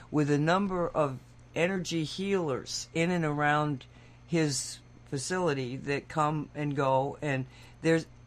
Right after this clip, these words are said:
all over the world, there are people i-, in this organization here, Cosmic Reality, and this group of people, people are healers, they're energy workers, they're working with Reiki, they're working with,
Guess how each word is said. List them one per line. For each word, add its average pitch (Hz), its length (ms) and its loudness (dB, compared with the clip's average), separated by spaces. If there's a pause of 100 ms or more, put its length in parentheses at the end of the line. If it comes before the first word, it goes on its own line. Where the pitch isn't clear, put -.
(300)
all 202 400 6
over 190 460 4
the 139 140 2
world, 143 760 2 (420)
there 147 160 6
are 147 100 6
people 151 640 2 (540)
i-, 135 180 -2
in 190 300 0
this 220 240 2
organization 208 840 0
here, 214 320 0
Cosmic 170 520 0
Reality, 185 600 2
and 151 120 0
this 165 200 -4
group 190 260 -2
of 165 100 -10
people, 202 400 -4 (360)
people 208 320 2
are 175 80 2
healers, 180 560 2
they're 156 180 2
energy 190 320 0
workers, 147 400 -2
they're 156 160 -2
working 170 400 -2
with 160 100 -4
Reiki, 190 400 0
they're 151 140 2
working 165 380 -2
with, 156 160 -2